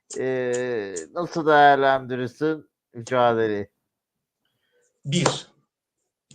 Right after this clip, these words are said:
Speaker 2: Milan fantastik paslar yapmazsa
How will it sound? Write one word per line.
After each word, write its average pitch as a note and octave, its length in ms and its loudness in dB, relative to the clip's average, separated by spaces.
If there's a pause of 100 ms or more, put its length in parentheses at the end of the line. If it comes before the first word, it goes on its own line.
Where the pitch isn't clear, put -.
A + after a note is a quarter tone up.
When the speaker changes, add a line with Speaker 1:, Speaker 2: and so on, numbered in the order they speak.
(480)
Speaker 2:
Milan E3+ 640 0 (760)
fantastik F3+ 680 -2
paslar D#3 340 -2
yapmazsa B2 500 -4